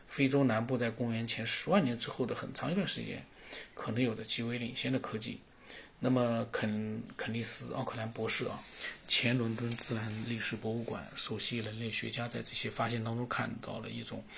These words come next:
完全不同的意义，它是人类起源的重要线索。非洲南部有可能成为人类进化的源头，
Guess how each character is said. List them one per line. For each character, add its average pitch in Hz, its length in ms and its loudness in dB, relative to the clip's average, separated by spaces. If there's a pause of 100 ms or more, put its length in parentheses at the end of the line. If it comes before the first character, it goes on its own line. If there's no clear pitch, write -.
(280)
完 123 180 4
全 120 120 4
不 123 100 4
同 107 160 -2
的 113 40 2
意 113 140 2
义， - 100 -4
它 - 140 -4
是 - 140 0
人 110 120 -6
类 110 120 -2
起 - 180 2
源 - 80 -6
的 120 80 -4
重 131 220 0
要 110 120 2
线 104 220 2
索。 - 180 -6
非 127 200 0
洲 135 120 2
南 120 260 4
部 127 120 4
有 117 80 4
可 117 140 -2
能 113 120 0
成 113 160 0
为 113 100 2
人 107 180 -2
类 113 120 0
进 110 220 2
化 110 280 -4
的 95 180 -6
源 104 200 -2
头， - 220 -8